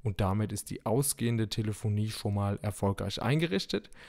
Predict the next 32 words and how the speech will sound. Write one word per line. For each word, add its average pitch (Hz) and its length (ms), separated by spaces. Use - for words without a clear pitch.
Als 127 160
nächstes 180 400
schauen 143 220
wir 135 60
uns 131 140
dann 120 140
das 107 140
eingehende 143 500
Routing 120 380
an, 143 140
das 131 160
heißt, 117 200
wir 113 80
gehen 107 200
hier 127 240
auf 113 220
Routing 107 440
eingehend 180 720
und 135 320
wählen 120 240
dann 113 140
hier 107 120
oben 127 220
bei 107 100
Gateways 110 720
den 101 420
Reventix-Anschluss 135 1120
aus - 500
und 123 140
können 151 200
dann 131 160
hier 123 320